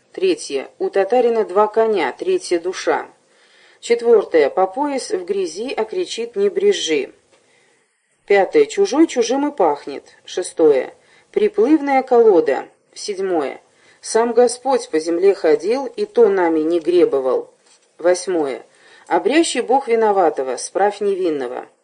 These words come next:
Девятое. Замуж взять, прости Господи, не из-за задницы одной. Десятое. Дите без каши не на час.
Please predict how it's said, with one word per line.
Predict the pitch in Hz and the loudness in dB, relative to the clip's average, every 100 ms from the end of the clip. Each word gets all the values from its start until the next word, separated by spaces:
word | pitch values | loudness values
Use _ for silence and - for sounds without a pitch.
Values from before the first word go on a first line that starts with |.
| _ | _
Девятое. | - 160 156 135 117 110 _ _ _ _ _ - | -8 0 0 0 -8 -14 _ _ _ _ _ -12
Замуж | - 220 311 302 | -2 2 4 4
взять, | 226 180 190 185 | 0 0 0 0
прости | - 170 - 151 | -2 -4 -2 -8
Господи, | 151 156 - 143 135 127 - | -4 -6 -4 -4 -4 -6 -6
не | 151 226 | -6 -4
из-за | 254 254 | 0 2
задницы | 233 175 165 180 156 160 | 2 2 2 -2 0 0
одной. | 139 131 107 - _ _ _ _ | 0 -4 -12 -14 _ _ _ _
Десятое. | 147 185 - 156 - - - - _ _ _ _ _ _ _ _ _ | -8 -6 0 0 -2 -8 -14 -20 _ _ _ _ _ _ _ _ _
Дите | 160 226 233 339 | -6 -4 2 2
без | 320 - | 2 0
каши | 220 233 262 | 0 0 0
не | 240 | 0
на | 220 240 | 0 0
час. | - 160 139 135 - | 0 0 0 -4 -14